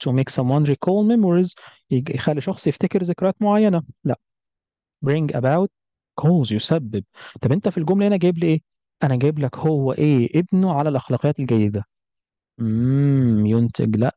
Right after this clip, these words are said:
bring out لأ، bring back memories لأ، bring about cause أكيد برضو لأ. آه، الصح هو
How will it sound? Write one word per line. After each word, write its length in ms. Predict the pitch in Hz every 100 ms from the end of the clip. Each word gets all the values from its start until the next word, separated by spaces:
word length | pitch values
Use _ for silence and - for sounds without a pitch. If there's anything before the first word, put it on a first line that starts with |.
| -
bring 420 | 120 120 120 117
out 320 | 120 120 -
لأ، 320 | 127 - -
bring 260 | 123 123 123 117
back 420 | 127 131 - 131
memories 360 | 139 139 123
لأ، 360 | 123 - - 143 - _ _ _
bring 280 | 139 135 127
about 360 | 120 139 139 - -
cause 320 | 147 151 -
أكيد 200 | - 123
برضو 260 | 127 127
لأ. 340 | 123 - - 175 - _ _
آه، 140 | 104 101
الصح 400 | 107 - 113 -
هو 200 | 151